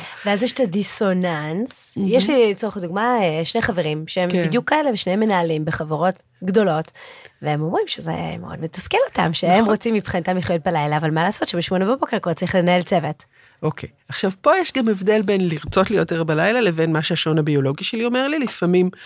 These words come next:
Speaker 2: אנשים לא באמת טיפוס לילה, אבל החברה, הג'טלג החברתי הזה, החברה דוחפת אותנו לעשות מלא
Speaker 1: Mm.
Speaker 2: דברים בלילה, כי זה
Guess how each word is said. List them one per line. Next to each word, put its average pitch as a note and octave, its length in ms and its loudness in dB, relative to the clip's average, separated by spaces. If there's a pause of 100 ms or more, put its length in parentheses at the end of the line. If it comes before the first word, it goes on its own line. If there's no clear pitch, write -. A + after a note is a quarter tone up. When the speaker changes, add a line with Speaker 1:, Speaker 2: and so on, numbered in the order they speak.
(240)
Speaker 2:
אנשים D3+ 280 -2
לא D#3+ 80 4
באמת D#3 240 0
טיפוס - 340 -6
לילה, A2+ 280 0
אבל B2 240 -2 (540)
החברה, C#3+ 460 2
הג'טלג D#3 400 -2
החברתי C#3 480 -2
הזה, C#3 180 -2 (560)
החברה D#3+ 480 2
דוחפת F#3 680 0
אותנו C#3 340 -2
לעשות B2+ 640 0
מלא A#3 140 2
Speaker 1:
Mm. - 40 2
Speaker 2:
דברים G3 260 -2
בלילה, F3 260 2
כי F3 120 -8
זה D3 120 -2